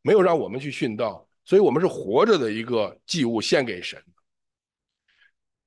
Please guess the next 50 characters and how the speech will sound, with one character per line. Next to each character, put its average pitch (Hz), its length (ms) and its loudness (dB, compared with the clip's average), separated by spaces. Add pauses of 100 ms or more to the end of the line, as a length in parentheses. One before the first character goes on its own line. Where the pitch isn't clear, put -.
(260)
我 151 200 4
们 185 120 4
是， 208 160 2
这 269 140 0
个 185 140 4
祭 339 200 -2
物 208 120 2
的 165 100 -2
特 240 160 -2
点 113 160 -4
是 123 80 -12
圣 143 300 -4
洁 90 240 -20
的， 92 160 -20 (1600)
同 180 240 0
时 165 120 2
呢， 175 100 4
我 120 140 2
们 147 120 -4
这 175 120 -2
个 151 100 -2
祭 175 220 -6
物 139 160 -2
呢 107 120 -6
是 120 140 -10
神 123 240 -4
所 120 160 -6
喜 - 240 -8
悦 98 180 -14
的， 85 220 -20 (320)
是 - 140 0
通 240 180 0
过 240 100 4
这 302 140 0
样 233 160 2
的 139 80 0
一 175 80 0
个 180 140 0
要 226 200 2
求， 170 140 -6
让 196 100 0
我 139 60 -2
们 127 100 -10
看 220 320 -4
见 202 120 0
是 226 120 -2
神 - 220 -8
的 147 100 -6
心 196 400 -4
意， 107 220 -8